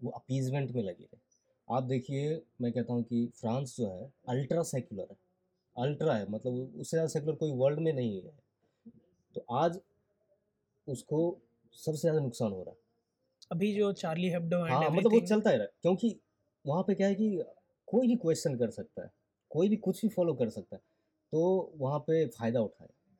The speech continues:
Speaker 2: हम्म।
Speaker 1: जो कट्टर थे उन्होंने फ़ायदा उठाया।
Speaker 2: क्योंकि जो शरीफ थे उन्होंने तो एक्सेप्ट कर लिया,
Speaker 1: एक्सेप्ट कर लिया।
Speaker 2: जो
Speaker 1: उनके
Speaker 2: नहीं
Speaker 1: लिए,
Speaker 2: कर पाए वो
Speaker 1: हाँ,
Speaker 2: लोग, अ,
Speaker 1: उनके लिए
Speaker 2: जा-
Speaker 1: सबसे पीसफुल है वो।
Speaker 2: हाँ, हाँ, हाँ।
Speaker 1: अल्ट्रा सेक्युलर मतलब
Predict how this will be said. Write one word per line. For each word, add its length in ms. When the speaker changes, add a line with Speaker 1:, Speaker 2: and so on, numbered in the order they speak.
Speaker 2:
हम्म। 280
Speaker 1:
जो 120
कट्टर 500
थे 120
उन्होंने 260
फ़ायदा 260
उठाया। 360
Speaker 2:
क्योंकि 220
जो 200
शरीफ 500
थे 40
उन्होंने 260
तो 60
एक्सेप्ट 340
कर 140
लिया, 120
Speaker 1:
एक्सेप्ट 240
कर 100
लिया। 160
Speaker 2:
जो 80
Speaker 1:
उनके 140
Speaker 2:
नहीं 100
Speaker 1:
लिए, 80
Speaker 2:
कर 160
पाए 160
वो 160
Speaker 1:
हाँ, 80
Speaker 2:
लोग, 220
अ, 540
Speaker 1:
उनके 160
लिए 80
Speaker 2:
जा- 60
Speaker 1:
सबसे 200
पीसफुल 480
है 80
वो। 180
Speaker 2:
हाँ, 140
हाँ, 100
हाँ। 180
Speaker 1:
अल्ट्रा 180
सेक्युलर 320
मतलब 180